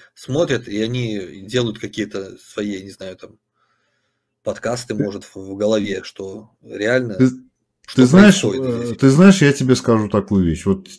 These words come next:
Speaker 2: тем ж-, э, то, что, чем я занимаюсь. Если хотя бы один человек, благодаря тому, что я говорю, и то, что я показываю, вот это сделал,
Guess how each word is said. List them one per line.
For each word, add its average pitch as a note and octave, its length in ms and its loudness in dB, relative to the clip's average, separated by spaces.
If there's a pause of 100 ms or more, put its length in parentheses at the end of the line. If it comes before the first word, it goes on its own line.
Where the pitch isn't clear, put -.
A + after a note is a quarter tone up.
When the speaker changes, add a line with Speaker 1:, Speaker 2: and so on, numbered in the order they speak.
(120)
Speaker 2:
тем C#3 240 0
ж-, B2+ 80 -6
э, A#2+ 180 -2 (100)
то, D3 140 4
что, - 280 0
чем A#2+ 340 -2
я A2+ 180 2
занимаюсь. G2+ 720 0 (320)
Если A#2 440 2
хотя A#2 360 2
бы A2+ 140 2
один A#2 320 0
человек, F#2 560 2
благодаря F#2 560 2
тому, F#2 320 0
что - 200 -4
я F#2 200 2
говорю, E2 520 -2 (300)
и F2+ 160 -4
то, G2 160 0
что F#2+ 180 -4
я F2+ 180 0
показываю, D#2+ 720 -4 (280)
вот G2 240 2
это F2+ 360 0 (360)
сделал, F#2+ 600 0